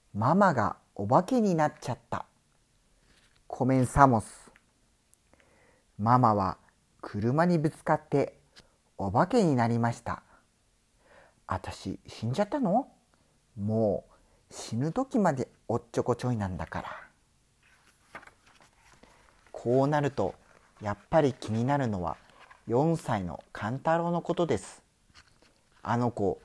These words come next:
ママがいなくても生きていけるのかしら。あたしに似ておっちょこちょいなんだから。家まで飛んでいくと。ねえ、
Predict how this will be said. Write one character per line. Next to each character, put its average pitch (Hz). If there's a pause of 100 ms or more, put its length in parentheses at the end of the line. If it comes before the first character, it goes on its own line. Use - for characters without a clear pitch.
(300)
マ 104
マ 120
が 87
い 90
な 113
く -
て 101
も 87
生 123
き -
て -
い 90
け 131
る 196
の 233
か -
し 113
ら。 101 (1040)
あ 117
た 127
し 127
に 117
似 104
て 104 (420)
お 220
っ 226 (100)
ち -
ょ -
こ 208
ち 214
ょ 285
い 269
な 185
ん 131
だ 110
か 98
ら。 82 (1160)
家 113
ま 92
で 80 (320)
飛 107
ん 147
で 190
い 185
く 185
と。 - (2000)
ね 156
え、 -